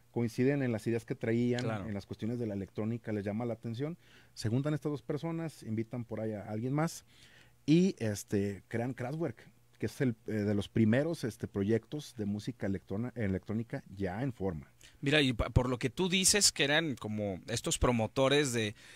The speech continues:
Speaker 2: de la idea o el concepto de fusionar la máquina con el ser humano. O sea, to-, yo estoy
Speaker 1: Ajá,
Speaker 2: conociendo
Speaker 1: ajá.
Speaker 2: apenas a la banda,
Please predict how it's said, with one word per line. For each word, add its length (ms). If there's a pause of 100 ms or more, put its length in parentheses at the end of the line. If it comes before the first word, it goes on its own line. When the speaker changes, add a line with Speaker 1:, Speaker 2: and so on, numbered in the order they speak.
(140)
Speaker 2:
de 140
la 100
idea 220
o 100
el 80
concepto 560
de 80
fusionar 540
la 140
máquina 420
con 160
el 100
ser 160
humano. 380
O 60
sea, 180
to-, 160
yo 260
estoy 220
Speaker 1:
Ajá, 80
Speaker 2:
conociendo 460
Speaker 1:
ajá. 100
Speaker 2:
apenas 300
a 40
la 120
banda, 360